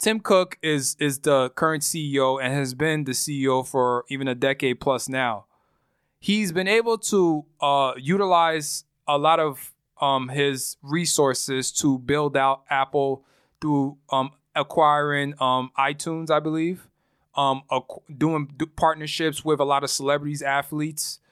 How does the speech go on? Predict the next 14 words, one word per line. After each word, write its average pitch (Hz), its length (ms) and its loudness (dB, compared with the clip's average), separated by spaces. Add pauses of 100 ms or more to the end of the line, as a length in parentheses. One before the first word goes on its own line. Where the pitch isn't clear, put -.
(300)
also, 151 600 2
um, 139 360 2
redesigning 147 680 0
a 139 40 2
lot 143 200 4
of 135 120 -2
the 156 160 0
iPhone, 151 680 2
a 135 80 -4
popular 143 420 0
brand, 139 480 -2
the 131 80 -6
staple 147 560 0
of 127 220 -8